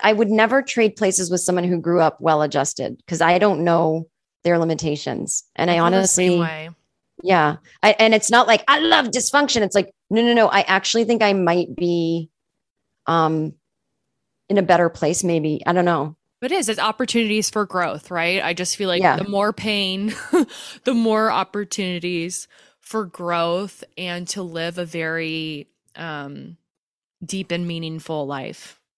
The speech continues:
Speaker 1: Yeah. Like, I, I'm so fulfilled. It, it a-, almost scares me because, um,
Speaker 2: Mm.
Speaker 1: you know, it's
Speaker 2: Love
Speaker 1: scary to feel
Speaker 2: that.
Speaker 1: fulfilled. What did you say?
Speaker 2: I said, "I love that."
Speaker 1: Yeah.
Speaker 2: That's, like, such a beautiful thing to say.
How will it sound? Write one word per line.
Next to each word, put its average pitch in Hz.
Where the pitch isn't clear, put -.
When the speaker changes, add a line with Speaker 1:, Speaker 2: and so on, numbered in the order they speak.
Speaker 1:
Yeah. 180
Like, -
I, 220
I'm 254
so 262
fulfilled. 254
It, -
it -
a-, 208
almost 202
scares 156
me 165
because, 170
um, 160
Speaker 2:
Mm. 101
Speaker 1:
you 214
know, 175
it's 185
Speaker 2:
Love -
Speaker 1:
scary 269
to 190
feel 202
Speaker 2:
that. 165
Speaker 1:
fulfilled. -
What 190
did 208
you 240
say? 285
Speaker 2:
I 247
said, 294
"I 294
love 269
that." 151
Speaker 1:
Yeah. 196
Speaker 2:
That's, 247
like, 262
such 254
a 233
beautiful 226
thing 220
to 208
say. 220